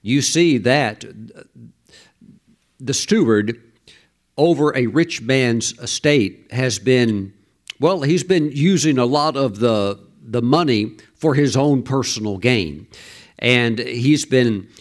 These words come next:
milking off that fund account that he is supposed to be overseeing. Now, of course, he's being paid, but he's taking beyond his rightful pay, and he's reaching into that, that resource because he's got the key to the vault.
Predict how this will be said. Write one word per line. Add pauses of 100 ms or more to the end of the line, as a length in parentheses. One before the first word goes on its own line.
(160)
milking
off (120)
that (220)
fund
account
that
he
is
supposed
to
be
overseeing.
Now,
of
course, (400)
he's
being
paid, (200)
but
he's
taking
beyond (180)
his
rightful
pay, (360)
and
he's
reaching
into
that, (540)
that
resource
because
he's
got
the
key
to
the
vault.